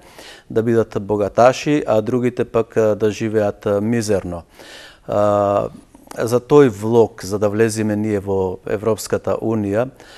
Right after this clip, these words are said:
а, нормално дека ќе треба ние да плаќаме претходно, да, да плаќаме финансиски средства во буџетот на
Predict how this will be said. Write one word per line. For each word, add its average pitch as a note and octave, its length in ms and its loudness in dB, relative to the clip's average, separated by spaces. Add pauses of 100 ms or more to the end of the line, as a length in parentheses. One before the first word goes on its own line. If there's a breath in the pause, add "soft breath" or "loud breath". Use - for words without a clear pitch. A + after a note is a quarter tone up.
(180 loud breath)
а, G2 180 0
нормално A2 480 0
дека G#2+ 240 -4
ќе G2+ 160 -8
треба G#2+ 380 0 (100)
ние A2+ 280 -2
да G2+ 100 -4
плаќаме G#2 600 0
претходно, A2 800 -2 (600 loud breath)
да, G2+ 360 0
да G2 100 -6
плаќаме G#2 480 -2
финансиски G#2+ 720 -4
средства G#2 640 -4
во F#2+ 140 -8
буџетот A2 720 -2
на F#2 320 -4